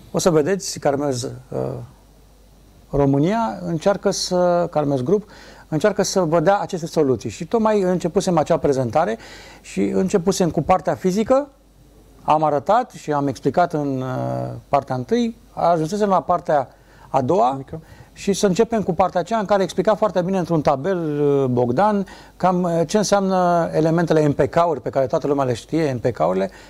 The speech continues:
Speaker 1: ce înseamnă acele elemente în sol. Bogdan, te rog, continuă din acel moment.
Speaker 2: Bineînțeles. Deci, după cum vă spuneam, îmi zicea la un moment dat un fermier într-o prezentare: "Dom'le, fă ceva să înțelegem și noi. Fă și tu o imagine mai, mai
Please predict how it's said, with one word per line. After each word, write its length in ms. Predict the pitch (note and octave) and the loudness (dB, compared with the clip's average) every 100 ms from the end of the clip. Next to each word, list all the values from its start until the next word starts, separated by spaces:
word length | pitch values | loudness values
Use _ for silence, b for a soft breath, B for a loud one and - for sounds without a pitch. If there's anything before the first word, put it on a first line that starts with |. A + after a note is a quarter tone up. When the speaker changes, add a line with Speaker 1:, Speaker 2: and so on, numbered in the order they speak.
| - | -6
Speaker 1:
ce 100 | A3+ | -2
înseamnă 280 | G#3+ G#3 F#3+ | 0 2 2
acele 240 | F#3+ F3+ | 2 2
elemente 420 | E3 D#3 D#3+ D3 | 2 2 0 0
în 80 | C#3+ | -4
sol. 180 | - A2 | -4 -4
Bogdan, 320 | C#3 E3 F3+ | -2 0 0
te 80 | D#3 | 0
rog, 180 | E3 C#3 | 0 0
continuă 520 | D#3 C#3 D#3+ D3+ D3 C3 | -2 0 0 0 0 -2
din 220 | C3+ C#3 C3+ | -4 -2 -4
acel 200 | B2 C3+ | -4 -4
moment. 400 | C3 A2 F#2 - _ B B B B B B | -4 -4 -8 -14 _ B B B B B B
Speaker 2:
Bineînțeles. 560 | D#3+ D#3 D3 C#3 A2 G2+ | -2 0 0 0 -4 -2
Deci, 280 | D3+ C3+ - G#3 F3 | 0 0 -4 -8 -4
după 240 | D3 C#3+ | 0 0
cum 180 | E3+ F3 | 0 2
vă 120 | G3 | 2
spuneam, 480 | - F3 D#3+ D3+ C#3+ | 0 -2 0 0 0
îmi 160 | C3+ | 0
zicea 220 | B2+ B2 F3 | 0 2 4
la 140 | F3 | 4
un 140 | D3+ | 2
moment 240 | C#3+ C3 C3 | 2 0 2
dat 140 | C#3+ | 0
un 80 | D3 | -2
fermier 440 | C#3 B2+ C3+ D3+ | -4 -2 2 2
într-o 300 | C#3 B2+ C3+ | 2 0 2
prezentare: 600 | B2 A#2 B2 A#2+ A#2 C3 | 2 2 0 0 2 0
"Dom'le, 300 | A#2+ F3 F3 - - B B B | 2 2 0 -4 -16 B B B
fă 120 | - | 0
ceva 280 | F4+ D4 B3 | 2 2 2
să 120 | - | 0
înțelegem 460 | E3 E3+ E3+ C3+ C#3 | -2 2 2 2 0
și 180 | A2+ C#3+ | 0 2
noi. 380 | C#3+ B2 G#2+ - | 2 2 -2 -4
Fă 180 | - F#4+ | 2 2
și 220 | - - - | 2 -8 0
tu 100 | G3 | 2
o 100 | D3+ | 2
imagine 580 | C#3+ E3 C#3 A#2 A#2+ | 2 2 0 -2 -4
mai, 340 | B2 D3 D#3+ G3 | 0 2 2 2
mai 380 | C#4 D#4 D4+ | 2 4 2